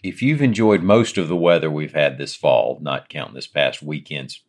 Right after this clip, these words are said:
bad storms in the southern part of the state, you might end up liking November very much. A L dot com weather reporter Lee Morgan tells us the long-range trends from the Climate Prediction Center has Alabama leaning slightly warmer than average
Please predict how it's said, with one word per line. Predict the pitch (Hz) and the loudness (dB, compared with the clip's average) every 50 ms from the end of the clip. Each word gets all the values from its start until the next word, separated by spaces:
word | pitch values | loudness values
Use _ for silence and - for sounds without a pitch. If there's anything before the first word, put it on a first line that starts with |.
| _ _ | _ _
bad | - 76 76 76 71 - | 0 2 2 0 -2 -4
storms | - - - 80 73 73 73 67 | -8 -8 -8 -8 -8 -8 -10 -12
in | 65 65 | -14 -16
the | 65 | -14
southern | - - 87 82 78 76 | -8 -6 -6 -4 -4 -6
part | 73 73 65 62 | -6 -6 -6 -6
of | 62 - | -6 -10
the | - | -14
state, | - - 76 67 65 69 69 - _ _ _ _ _ _ _ _ _ _ _ _ _ _ _ _ | -8 -6 -4 -4 -4 -4 -8 -12 _ _ _ _ _ _ _ _ _ _ _ _ _ _ _ _
you | - 87 92 | -8 -6 -4
might | 92 92 95 101 110 113 120 123 120 117 | -4 -2 0 2 4 4 4 2 0 -2
end | - 104 104 101 101 98 | -4 -2 0 0 2 2
up | 92 90 80 | 2 0 -2
liking | 80 80 82 85 85 - 92 85 85 | -2 -2 -2 -2 -2 -4 -8 -8 -8
November | 85 82 82 78 85 90 87 80 73 73 | -8 -8 -8 -8 -8 -8 -8 -8 -10 -12
very | 67 78 80 78 78 78 | -10 -8 -8 -8 -6 -4
much. | 85 104 113 107 95 76 - - - - - _ _ _ _ _ _ _ _ _ | 0 2 4 4 4 2 -2 -6 -12 -14 -16 _ _ _ _ _ _ _ _ _
A | - 101 107 107 | 0 2 6 6
L | 104 101 | 6 6
dot | 95 85 98 92 - | 6 4 2 2 2
com | - 110 98 92 90 | 0 0 0 0 0
weather | 90 90 87 82 | 0 -2 -2 -2
reporter | 80 82 80 - 101 92 85 87 87 | -4 -8 -6 -4 -4 -4 -4 -2 -4
Lee | 87 87 82 | -4 -4 -4
Morgan | 87 87 90 90 78 82 78 | -4 -4 -4 -4 -4 -6 -8
tells | 76 92 85 80 78 | -4 -2 -2 -2 -2
us | 78 76 - | -6 -10 -12
the | - | -12
long-range | 71 69 78 95 101 104 104 98 95 101 98 98 98 90 - - | -12 -4 0 2 4 4 4 4 2 2 2 2 2 -2 -4 -8
trends | - - - 101 95 92 85 | -8 -6 -4 -2 -2 -2 -4
from | - - 82 | -6 -8 -10
the | 76 76 | -12 -12
Climate | - - - 101 95 92 90 85 76 - | -8 2 4 4 4 4 2 -2 -6 -10
Prediction | _ - 76 73 95 104 98 - - 85 | _ -12 -6 -2 -2 -2 -2 -4 -8 -8
Center | - - 85 80 76 80 78 - _ _ _ _ _ _ _ - | -6 -4 -4 -2 -4 -4 -6 -10 _ _ _ _ _ _ _ -2
has | - 85 78 | -2 0 0
Alabama | - - 98 104 110 101 85 110 110 107 98 92 87 87 | -2 0 2 4 4 4 6 4 6 6 4 2 2 2
leaning | 92 101 101 101 98 98 90 82 78 | 2 2 2 2 2 0 -2 -4 -6
slightly | - - - - 101 101 110 131 131 87 107 127 123 | -8 -10 -4 2 4 6 6 6 4 2 2 2 2
warmer | 110 101 104 117 131 131 117 107 95 87 | 2 2 4 4 6 6 6 4 2 0
than | 76 80 76 | -2 -2 -2
average | 78 78 78 73 73 80 87 80 - - _ | -2 -2 -2 -2 -4 -8 -10 -10 -12 -16 _